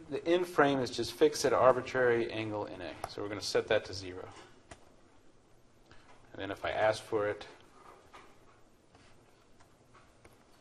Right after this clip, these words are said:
it would have given me an error if I had asked for,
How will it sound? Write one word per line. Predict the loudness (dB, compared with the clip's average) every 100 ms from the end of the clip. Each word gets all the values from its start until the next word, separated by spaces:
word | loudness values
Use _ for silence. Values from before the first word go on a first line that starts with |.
| _ -20 _ -20 -20 -20 -20 -20 -20 -20 -20 -2
it | 0
would |
have | 2
given | 2 2
me | 2
an | 0
error | 6 8 8 4 -4 -14 -20 -14
if | -8
I | -4 -2
had | -2
asked | -2 -4
for, | -10